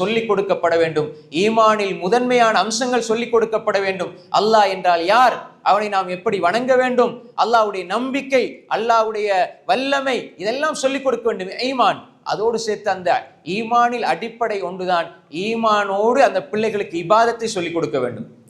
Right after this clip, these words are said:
பிள்ளை அறிந்து வைத்திருக்கிறது, தெரிந்து வைத்திருக்கிறது, அதனால் பிள்ளை சொர்க்கம் போயிரும்னு நினைச்சிடாதீங்க. பிள்ளை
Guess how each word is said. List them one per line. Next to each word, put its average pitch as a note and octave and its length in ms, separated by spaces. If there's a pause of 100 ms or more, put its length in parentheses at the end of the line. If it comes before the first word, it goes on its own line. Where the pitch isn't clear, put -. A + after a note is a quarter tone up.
(340)
பிள்ளை G3 320
அறிந்து G#3 280
வைத்திருக்கிறது, G3 680 (360)
தெரிந்து G#3+ 300
வைத்திருக்கிறது, G3+ 680 (360)
அதனால் A3+ 360
பிள்ளை A3 260
சொர்க்கம் A3 340
போயிரும்னு A3+ 340
நினைச்சிடாதீங்க. G3+ 520 (400)
பிள்ளை B3 340